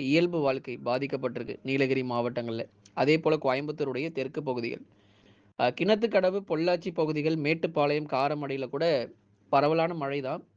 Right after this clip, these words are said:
ஆனா, அந்த வால்பாறையில மட்டும் ரொம்ப அதிகமான மழையானது பதிவாகியிருக்கு. தொடர்ந்து நம்ம பார்க்கலாம். அடுத்து வரக்கூடிய சில நாட்களுக்கு நீலகிரி மற்றும் கோவை மாவட்டங்களுக்கு சுற்றுலா போகாதீங்க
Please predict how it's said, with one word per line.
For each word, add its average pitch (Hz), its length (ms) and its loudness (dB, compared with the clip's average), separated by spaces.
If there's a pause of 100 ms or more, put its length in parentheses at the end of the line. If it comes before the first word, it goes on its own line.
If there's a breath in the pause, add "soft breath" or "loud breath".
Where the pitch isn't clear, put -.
(160)
ஆனா, 151 100 2
அந்த 147 140 0
வால்பாறையில 160 600 2
மட்டும் 151 340 -4 (120)
ரொம்ப 135 240 0
அதிகமான 151 460 0
மழையானது 131 560 -2 (260)
பதிவாகியிருக்கு. 127 720 0 (680 soft breath)
தொடர்ந்து 185 240 4
நம்ம 156 180 -2
பார்க்கலாம். 147 460 2
அடுத்து 180 280 0
வரக்கூடிய 156 420 0
சில 151 200 -6
நாட்களுக்கு 147 520 -4 (300)
நீலகிரி 156 460 4
மற்றும் 135 300 -4
கோவை 143 340 2
மாவட்டங்களுக்கு 131 680 -4
சுற்றுலா 143 420 0
போகாதீங்க 135 580 0